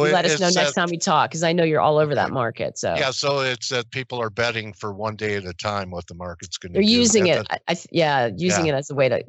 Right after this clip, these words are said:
Speaker 1: get some leverage, I think.
Speaker 2: Okay.
Speaker 1: Um, which, you know, m-, maybe, maybe just them smartly using something that's available to them now.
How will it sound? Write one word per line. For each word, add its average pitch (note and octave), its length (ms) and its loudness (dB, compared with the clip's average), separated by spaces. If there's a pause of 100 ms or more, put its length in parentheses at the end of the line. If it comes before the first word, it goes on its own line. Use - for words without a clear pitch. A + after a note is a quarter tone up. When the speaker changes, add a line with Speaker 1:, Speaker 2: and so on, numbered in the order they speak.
(100)
Speaker 1:
get C#3 160 -4
some B2+ 160 -2
leverage, G2+ 320 0
I C#3 80 -2
think. F2 300 -6 (360)
Speaker 2:
Okay. - 120 -2
Speaker 1:
Um, C3+ 460 2 (260)
which, - 360 2
you F3 120 4
know, C#3 160 4
m-, B2 180 -2 (140)
maybe, F3 320 2
maybe E3+ 280 4
just D#3+ 320 -2
them D#3 360 0
smartly C#3+ 420 2
using C#3+ 300 0
something C3+ 320 0
that's B2 160 2
available B2 380 0
to D#3 120 -4
them D#3+ 140 2
now. D#3+ 340 2